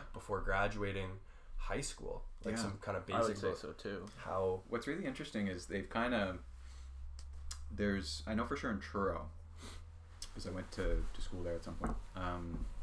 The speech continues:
Speaker 2: further in the story. Um, <laughs> there's a program where they teach, like, arts entrepreneurship.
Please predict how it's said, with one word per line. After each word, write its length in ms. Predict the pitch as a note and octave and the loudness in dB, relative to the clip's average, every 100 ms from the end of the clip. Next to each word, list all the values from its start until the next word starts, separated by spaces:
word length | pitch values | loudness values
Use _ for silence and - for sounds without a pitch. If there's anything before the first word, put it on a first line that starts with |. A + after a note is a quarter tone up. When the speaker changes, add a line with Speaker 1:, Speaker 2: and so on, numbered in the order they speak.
| - - - - - | -4 -4 -4 -6 -4
Speaker 2:
further 240 | - F2 E2 | -2 -2 -2
in 80 | E2 | -4
the 60 | |
story. 220 | - D#2+ D#2+ - - - - | -4 -6 -6 -10 -14 -14 -6
Um, 440 | F2+ F2 E2+ E2 D#2+ - - - | 0 4 4 2 0 -8 -10 -8
<laughs> 560 | - - - - - | -8 -8 -6 -6 0
there's 240 | C3+ G#2+ G#2 | 2 4 4
a 100 | F2 | 0
program 560 | - G#2+ G#2 G2 F#2 | 4 4 6 4 2
where 360 | F2+ F2 F2 E2 - - - - | 2 2 2 0 -8 -12 -12 -4
they 100 | F#2+ F2+ | -4 -2
teach, 400 | - G2+ - - | -2 -2 -4 -6
like, 220 | F#2+ E2+ - - | -4 -4 -4 4
arts 400 | G2+ G2+ - - | 4 4 -4 -4
entrepreneurship. 680 | E2+ D#2 - - D2+ - | -4 -4 -4 -4 -4 -4